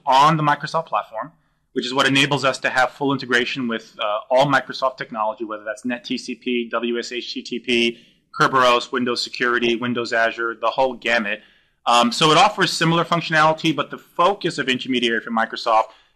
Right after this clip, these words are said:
is on Microsoft environments, where A P I Gateway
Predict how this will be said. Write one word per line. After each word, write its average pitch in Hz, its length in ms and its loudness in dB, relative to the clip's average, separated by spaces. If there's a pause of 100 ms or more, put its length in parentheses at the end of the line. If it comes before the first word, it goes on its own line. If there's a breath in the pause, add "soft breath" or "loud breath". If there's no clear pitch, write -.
is 123 300 2
on 123 300 2
Microsoft 120 440 0
environments, 110 520 0
where 113 160 -4
A 120 100 -4
P - 140 -8
I 110 100 0
Gateway 120 680 2